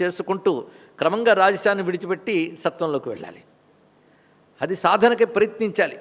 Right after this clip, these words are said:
ఇది ఉన్నప్పటికీ కూడా, "ఛీ, ఏమిటి ఈ కోరికలు, ఎప్పుడు దీనితోనే చేస్తున్నానా?" ఆయన తత్వం తెలుసుకోవడానికి ఒక్కసారైనా. ఎందుకంటే మొదట తిరుపతికి ఎందుకు వెళ్ళానంటే ఒక కోరిక కోసం, రెండోసారి ఎందుకు వెళ్ళాను రెండో కోరిక కోసం,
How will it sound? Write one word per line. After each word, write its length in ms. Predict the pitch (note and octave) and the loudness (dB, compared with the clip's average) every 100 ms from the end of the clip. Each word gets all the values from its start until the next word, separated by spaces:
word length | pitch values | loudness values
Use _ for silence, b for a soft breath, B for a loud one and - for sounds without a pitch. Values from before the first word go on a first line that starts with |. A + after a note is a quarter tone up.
| - | -10
ఇది 120 | C3 | -6
ఉన్నప్పటికీ 500 | E3 A3 - A3+ A3+ | -2 -2 -2 -2 -2
కూడా, 200 | A3 A3 | 0 0
"ఛీ, 280 | A3 A#3 F#3+ | 0 -10 -6
ఏమిటి 320 | D3 F3+ F#3+ F#3+ | 0 0 0 -2
ఈ 60 | |
కోరికలు, 640 | - F3 F3+ F3+ F#3 - - - | 0 0 0 0 -4 -6 -14 -8
ఎప్పుడు 300 | A#2 - G3+ | -8 -2 -2
దీనితోనే 440 | G3 D#3+ G3 G3+ G3 | 2 2 2 0 0
చేస్తున్నానా?" 560 | F3 E3+ F#3 E3+ D#3+ | -2 -2 -4 -4 -2
ఆయన 280 | D#3+ D3+ C3+ | -2 -2 -6
తత్వం 380 | B2+ D3+ - A3 | -4 -6 -2 -2
తెలుసుకోవడానికి 600 | G#3 F3 - F#3 F3+ E3 | -2 -6 -2 0 0 -2
ఒక్కసారైనా. 640 | D#3+ - D#3 F3+ F3+ B2 - B B B | -4 -4 0 2 2 -2 -10 B B B
ఎందుకంటే 300 | B2+ E3+ F#3+ | -8 -4 -4
మొదట 340 | D3 D#3+ G3+ G3+ | 0 0 0 0
తిరుపతికి 360 | G#3 G3+ G3 | 0 0 0
ఎందుకు 200 | G3 G3 | 0 2
వెళ్ళానంటే 460 | G3 G3 F#3 F3 A3+ | 2 2 0 2 4
ఒక 240 | A3 - | 4 2
కోరిక 220 | G3 F#3 | 0 0
కోసం, 360 | F#3+ D3 - G#2+ | 0 -4 -4 -2
రెండోసారి 480 | D3+ G3 A3 G#3+ G#3 | 0 2 2 2 0
ఎందుకు 160 | G3+ | 0
వెళ్ళాను 280 | G#3 G#3+ G#3+ | 0 0 0
రెండో 260 | G3+ A3 A3+ | 0 4 4
కోరిక 240 | G3+ D#3+ | 4 -2
కోసం, 320 | - C#3 - | -2 -6 -6